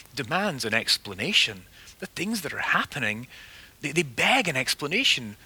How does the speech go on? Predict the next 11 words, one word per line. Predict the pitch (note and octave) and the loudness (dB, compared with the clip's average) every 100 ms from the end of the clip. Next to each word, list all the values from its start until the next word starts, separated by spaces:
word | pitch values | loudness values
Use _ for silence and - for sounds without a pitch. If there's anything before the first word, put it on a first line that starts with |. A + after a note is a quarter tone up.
| - | -12
because | B2+ D3+ D#3+ | -4 -2 2
they | F3+ | 2
are | A3 | 4
somewhat | - C3 B2+ C#3+ | 4 2 0 -2
unusual, | B2+ D3 G3 D4 - C3+ A2 G#2+ - - - | -4 -2 0 4 4 4 -2 -4 -10 -20 -10
unexpected, | - F3+ - - - - A#3 - B2+ G2 | -2 -2 0 0 2 2 0 -4 -4 -2
surprising, | - D#3 - - C3+ G#3+ E3+ A#2+ G2 - - - - - | 0 -2 -2 -2 0 0 0 -2 -4 -10 -14 -12 -14 -12
and | A#2+ A#2 | -8 -6
people | F3 G3 | -2 0
need | D#3 G#3+ - | 2 2 2
to | D3 | 0